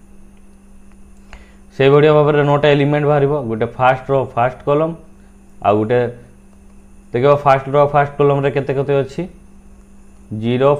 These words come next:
ଫାଇଭ୍, ଟୁ, ୱାନ୍। ବର୍ତ୍ତମାନ ତ ବୁଝିପାରିଲେ, ଫାଷ୍ଟଟା ପ୍ରୋବ୍ଲେମଟାକୁ solve କଲି, ମାନେ ଧୀରେ ଧୀରେ ବୁଝେଇଛି, ଆପଣମାନେ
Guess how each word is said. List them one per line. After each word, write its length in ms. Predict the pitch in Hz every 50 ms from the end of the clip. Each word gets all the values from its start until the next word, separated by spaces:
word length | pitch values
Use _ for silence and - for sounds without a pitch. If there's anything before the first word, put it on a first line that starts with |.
| 147 -
ଫାଇଭ୍, 320 | - 117 113 120 127 131 - - - - -
ଟୁ, 100 | 120 123 123 123 - - - -
ୱାନ୍। 280 | 113 117 117 123 147 156 151 - - - - - - - - - - - - - - - -
ବର୍ତ୍ତମାନ 360 | 107 107 113 - - 139 143 143
ତ 60 | 143
ବୁଝିପାରିଲେ, 520 | 143 139 143 139 139 143 - 147 143 143 143
ଫାଷ୍ଟଟା 380 | 143 - 135 135 135 - 147
ପ୍ରୋବ୍ଲେମଟାକୁ 640 | 143 131 131 131 131 135 139 139 139 143 139 135 143 135
solve 220 | - 143 135 135 -
କଲି, 220 | - 143 139 135 139
ମାନେ 240 | 139 139 143 151 190 - - - - - - - - - - -
ଧୀରେ 200 | 110 127 120 127 127
ଧୀରେ 180 | 131 127 139 135
ବୁଝେଇଛି, 440 | 131 131 123 131 131 127 - 180 185 185 - - - - - - -
ଆପଣମାନେ 400 | 113 113 123 127 127 131 131 131